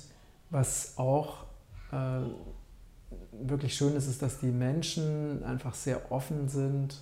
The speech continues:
sehr freundlich, also besonders auch die Portugiesen,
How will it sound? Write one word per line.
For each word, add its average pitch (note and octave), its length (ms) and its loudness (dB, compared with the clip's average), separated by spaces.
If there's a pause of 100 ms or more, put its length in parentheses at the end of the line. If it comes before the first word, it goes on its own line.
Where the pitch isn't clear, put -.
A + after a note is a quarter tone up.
(120)
sehr D3+ 180 -4
freundlich, C#3+ 960 0 (480)
also B2 420 2
besonders B2+ 320 2
auch B2+ 120 -4
die B2 80 -6
Portugiesen, D3+ 960 0